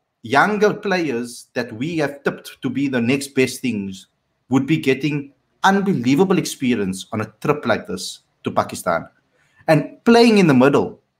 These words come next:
not just sitting on the bench and carrying drinks. I feel that they need to play in the middle. A guy like,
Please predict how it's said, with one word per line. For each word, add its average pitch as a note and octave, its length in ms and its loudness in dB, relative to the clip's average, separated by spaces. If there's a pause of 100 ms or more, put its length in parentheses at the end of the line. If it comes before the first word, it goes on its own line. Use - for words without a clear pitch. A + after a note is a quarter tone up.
not D#3+ 220 2
just - 200 -4
sitting F#3+ 240 -4
on E3 100 -2
the C#3+ 80 2
bench B2 300 -2
and A#2 120 -6
carrying A#2+ 340 -2
drinks. G#2 480 -8 (200)
I A#2+ 80 0
feel F3+ 300 2
that D#3 160 0
they C#3+ 80 0
need C#3 160 -2
to D3 60 -6
play D3 340 0
in C3+ 80 -2
the B2 80 -2
middle. A2+ 400 -2 (960)
A D3+ 80 0
guy D#3+ 260 4
like, G#3 400 0